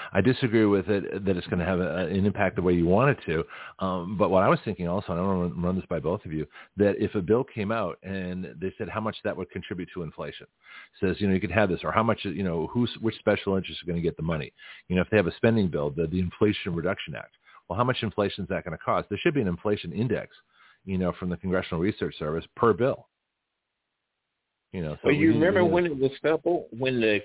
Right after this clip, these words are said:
Speaker 2: federal debt was apportioned among the states, then the states apportioned it among the citizens of the state? Let's go back to that.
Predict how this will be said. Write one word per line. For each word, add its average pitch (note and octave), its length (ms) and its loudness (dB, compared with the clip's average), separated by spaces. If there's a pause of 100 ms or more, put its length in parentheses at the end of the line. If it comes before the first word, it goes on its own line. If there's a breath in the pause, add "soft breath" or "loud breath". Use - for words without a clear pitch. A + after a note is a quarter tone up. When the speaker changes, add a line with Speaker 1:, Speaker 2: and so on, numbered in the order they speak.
Speaker 2:
federal C#3 340 4
debt C3 240 2
was A#2 160 0
apportioned C3 640 0
among A2 380 0
the F#2+ 80 -2 (100)
states, A#2+ 340 2 (400)
then B2 320 2
the G2+ 200 -2
states B2 340 2
apportioned A#2+ 580 0
it G#2+ 60 4
among A2+ 400 0
the F#2 80 -10 (100)
citizens B2+ 480 0
of A#2+ 120 4
the A2+ 160 -2
state? A#2+ 320 2 (440 soft breath)
Let's - 160 2
go F3+ 140 4
back D#3 300 2
to C3 80 -2
that. A#2 220 2